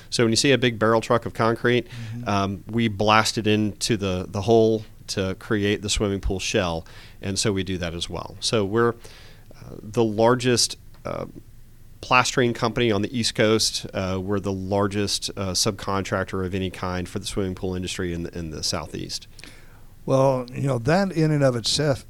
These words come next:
Speaker 2: self sounds pretty much like a full-time job. So when you're doing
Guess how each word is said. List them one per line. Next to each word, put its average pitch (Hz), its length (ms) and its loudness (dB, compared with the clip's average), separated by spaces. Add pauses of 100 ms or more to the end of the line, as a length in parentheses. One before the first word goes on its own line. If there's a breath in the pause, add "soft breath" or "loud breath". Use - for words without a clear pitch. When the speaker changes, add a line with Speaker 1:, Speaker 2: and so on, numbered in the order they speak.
Speaker 2:
self 160 320 2
sounds 120 380 -2
pretty 143 200 -4
much 123 220 -2
like 113 100 -6
a 110 60 -12
full-time 104 480 -6
job. 117 420 -4 (640 loud breath)
So 139 540 4
when 147 240 0
you're 147 140 6
doing 170 480 6